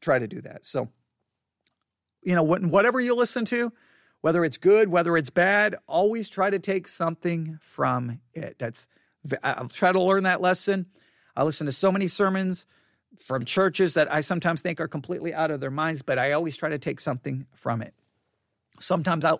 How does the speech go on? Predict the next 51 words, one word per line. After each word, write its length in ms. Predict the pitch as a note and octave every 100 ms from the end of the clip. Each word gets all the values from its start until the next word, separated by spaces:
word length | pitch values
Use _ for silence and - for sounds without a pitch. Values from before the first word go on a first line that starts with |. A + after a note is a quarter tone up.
| -
I, 140 | D3+
I 160 | D3+ D3+
learn 260 | D3+ C#3+
not 200 | D3 D3
what 220 | D3+ E3
not 180 | F3 E3
to 80 | -
do 120 | E3+
with 120 | E3+ F#3
a 40 |
text 300 | - E3+ -
of 80 | E3+
Scripture, 460 | - F#3 - A3 - - - -
like 140 | E3
what 120 | G3 G3
they 120 | G3+
did 160 | G#3
with 100 | G3+
First 220 | - G3+ -
Peter 240 | C4 B3
there. 240 | C#3+ G#2+ - _ _ -
I 40 |
think 120 | F3
it's 80 | F#3
a 60 | F#3
little 220 | G3+ G3
questionable 580 | - A3 B3 G#3 E3+ F3
saying 220 | G3 F3+
the 60 | E3
trial 260 | F3+ F3
of 100 | E3
your 100 | D#3+
faith 360 | - F#3 F3+ -
is 160 | D#3 C#3+
talking 360 | E3+ E3 D#3+
about 240 | D3+ D3+ D3
the 200 | D3+ -
internal 400 | D3 - E3+ D3+
suffering 360 | - D#3+ E3
of 20 | D3
your 80 |
sin. 240 | C3 G#3 F3+
I 100 | F3+
don't 120 | G3+
know 60 | G3+
if 100 | F#3
I 80 | E3+
can 160 | -
say 200 | C#3 A3
that 160 | A#3+ D#3
exegetically, 840 | C#3 C3+ C#3+ B2 B2+ A#2+ B2+ D3